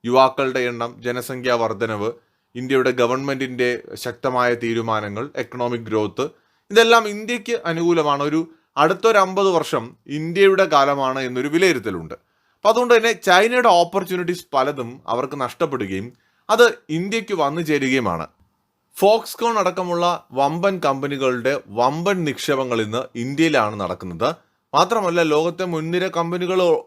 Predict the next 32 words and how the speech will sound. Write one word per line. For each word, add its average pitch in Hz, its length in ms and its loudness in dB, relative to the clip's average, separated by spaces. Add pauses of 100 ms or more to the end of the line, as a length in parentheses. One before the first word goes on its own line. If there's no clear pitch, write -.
എല്ലാം 190 520 4
തന്നെ 82 280 -8
ഇപ്പൊ 135 160 -10
ഏറ്റവും 175 420 -6
ഒടുവിലായിട്ട് 151 420 0 (120)
ടെസ്ല 135 380 0 (380)
ഇന്ത്യയിൽ 147 360 -2
നിക്ഷേപം 143 360 -4
നടത്താനുള്ള 120 480 -2
തീരുമാനത്തിലേക്ക് 113 760 -6
എത്തിയിട്ടുണ്ട്. 87 460 -10
അപ്പൊ - 580 -4
ഇങ്ങനെ 233 200 4
വലിയ 202 280 4
കമ്പനികളൊക്കെ 185 720 -2
ഇന്ത്യയിലേക്ക് 156 500 -4
വരുമ്പോ 113 560 -4 (320)
നേരത്തെ 220 280 2
ചൈനയെ 202 360 2
മാത്രം 196 500 0
ആശ്രയിച്ച് 175 440 -2
പ്രവർത്തിച്ചിരുന്ന 156 640 -4
കമ്പനികളാണ്. 113 580 -4
അപ്പൊ - 460 -2
അവർ 214 160 2
ഇന്ത്യയും 226 420 -2
കൂടി 240 220 -2
പരിഗണിക്കുന്ന 170 600 -2
സമയത്ത് 123 380 -8
ചൈനയ്ക്ക് 127 400 -2
അവിടെ 113 160 0
നഷ്ടമുണ്ടാവുന്നു. 85 800 -6